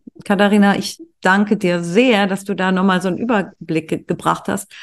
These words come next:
Du hast dich ja, ich habe ja eben noch gesehen im Vorgespräch, wirklich gut vorbereitet.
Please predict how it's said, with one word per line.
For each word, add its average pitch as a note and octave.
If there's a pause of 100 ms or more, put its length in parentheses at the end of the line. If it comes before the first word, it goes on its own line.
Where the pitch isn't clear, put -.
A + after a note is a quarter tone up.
(300)
Du G#3
hast A#3+
dich C#4
ja, A#3
ich G#3+
habe A#3+
ja G#3+
eben A3+
noch A3+
gesehen A3+
im A3
Vorgespräch, A3+
wirklich A3
gut C#4
vorbereitet. G#3